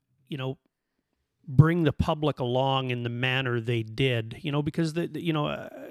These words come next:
Walensky there, the, the C D C chief there, just in the last few days, came out and, uh, basically did a mea culpa, you know, said, "We, we, we said some things that were wrong." Uh, we can pull out the quote, but,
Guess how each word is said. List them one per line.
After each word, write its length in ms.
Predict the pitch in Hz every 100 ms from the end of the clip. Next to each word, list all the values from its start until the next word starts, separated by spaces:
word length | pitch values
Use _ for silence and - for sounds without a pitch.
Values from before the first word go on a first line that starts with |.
| - 160 151
Walensky 800 | 180 160 175 151 165 190 - 131
there, 240 | 113 113 120
the, 220 | 117 117
the 120 | - -
C 200 | - 131
D 160 | 120
C 260 | - 135 131
chief 400 | - 123 110 -
there, 220 | 117 113
just 280 | 117 110 -
in 120 | 113
the 60 | 110
last 260 | 113 110
few 160 | - 110
days, 420 | 117 98 107 - - - - - - - - _
came 240 | - 131
out 220 | 127 131 135
and, 240 | 123 135
uh, 80 | 131
basically 400 | 131 143 - 147
did 180 | 139 147
a 40 |
mea 240 | 143 156 139
culpa, 340 | 160 226 - - -
you 160 | -
know, 140 | 110 135
said, 320 | - 127 123
"We, 200 | 127 123
we, 220 | 131 120 120
we 120 | 120
said 260 | - 131
some 140 | - 135
things 280 | 143 143 -
that 100 | 160
were 120 | 131
wrong." 480 | 120 120 139 196 - _ _ - - - - _
Uh, 220 | 127 110 - -
we 140 | 135 117
can 100 | 110
pull 200 | - 135
out 120 | 117
the 80 | 117
quote, 300 | - 151 117 -
but, 160 | 117